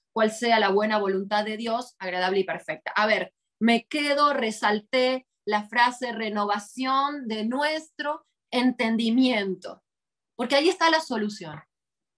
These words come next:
Renovar el entendimiento es nuestra solución, es decir, reemplazar con la palabra de Dios, porque esta es la receta infalible para aprender a perseverar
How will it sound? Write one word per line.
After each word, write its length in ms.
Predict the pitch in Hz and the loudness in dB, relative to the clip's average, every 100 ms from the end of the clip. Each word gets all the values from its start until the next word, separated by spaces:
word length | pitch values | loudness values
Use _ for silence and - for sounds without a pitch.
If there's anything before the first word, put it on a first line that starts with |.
| _ _ _ _ _ _ - - _ _ _ | _ _ _ _ _ _ -20 -20 _ _ _
Renovar 440 | - 269 277 320 339 | 4 6 6 6 6
el 80 | |
entendimiento 580 | 320 262 254 247 262 269 | 6 6 4 4 2 4
es 100 | 285 | 2
nuestra 360 | 233 254 202 214 | 2 2 0 -2
solución, 560 | 196 185 185 - 202 | 2 4 4 4 2
es 80 | 262 | 2
decir, 360 | 320 320 285 - | 0 -2 -4 -4
reemplazar 1200 | - 311 311 302 277 302 302 302 - 339 254 233 | -2 0 0 -2 -10 -2 -2 -2 -6 -2 -2 -2
con 200 | 233 214 | -4 -2
la 160 | 196 185 | -2 -2
palabra 480 | 170 190 220 262 | -4 -2 -2 -2
de 160 | 285 392 415 | -6 -8 -6
Dios, 440 | 359 233 - - _ _ _ _ _ _ _ _ _ | -6 -6 -10 -20 _ _ _ _ _ _ _ _ _
porque 200 | 226 226 | -6 -4
esta 280 | 349 349 339 | 0 2 4
es 100 | 330 | 2
la 140 | 311 | 0
receta 460 | 269 254 302 302 285 | 0 -2 -4 -2 0
infalible 800 | 269 240 - 262 294 269 196 196 | 2 0 0 2 2 -2 -2 -2
para 320 | 185 190 185 175 | 0 0 2 0
aprender 800 | 175 185 185 190 208 262 269 277 _ _ - | 0 -8 -6 -6 -4 0 -2 -4 _ _ 0
a 140 | 208 | 0
perseverar 1300 | 190 180 - - 202 196 202 202 226 254 277 277 | -2 -4 -8 -4 -2 0 0 2 4 6 4 2